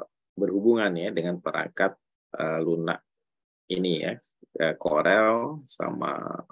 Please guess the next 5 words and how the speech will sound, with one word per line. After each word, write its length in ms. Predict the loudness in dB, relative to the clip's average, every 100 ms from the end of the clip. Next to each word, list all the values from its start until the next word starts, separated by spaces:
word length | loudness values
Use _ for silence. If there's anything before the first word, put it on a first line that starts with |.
| -20 _ -4
Photoshop 640 | 0 0 2 4 4 2 -8
sama, 800 | -8 -6 -4 -4 0 2 2 0 -4 _ _ _ _ _ _ _
eh, 1000 | -2 0 0 -2 -2 -2 -4 -4 -4 -6 -10 -14 _ -20 _ _ -4
InDesign 720 | 0 0 0 -2 0 0 0
ya 240 | -2 -2